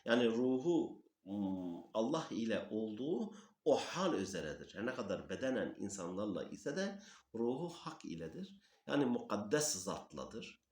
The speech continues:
Bu alemle gelişi dahi kendinden gelen bir tercihle olmamıştır. Devam ediyor. Vasfı anlatılan zat bir müntehidir, nihayete varandır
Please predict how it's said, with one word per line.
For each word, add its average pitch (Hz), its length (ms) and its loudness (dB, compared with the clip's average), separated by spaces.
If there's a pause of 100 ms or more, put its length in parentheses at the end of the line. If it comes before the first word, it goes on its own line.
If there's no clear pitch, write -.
(140)
Bu 156 180 2
alemle 92 460 2
gelişi 90 440 -6
dahi 180 540 0 (360)
kendinden 110 840 0
gelen 123 340 -2
bir 90 280 -12
tercihle 90 420 -8
olmamıştır. 85 1080 -8 (160)
Devam 82 340 -4
ediyor. - 380 -8 (760)
Vasfı 165 680 6
anlatılan 175 680 6
zat 107 500 4
bir 131 200 0
müntehidir, 92 1000 -4
nihayete 85 600 -4
varandır 180 680 -2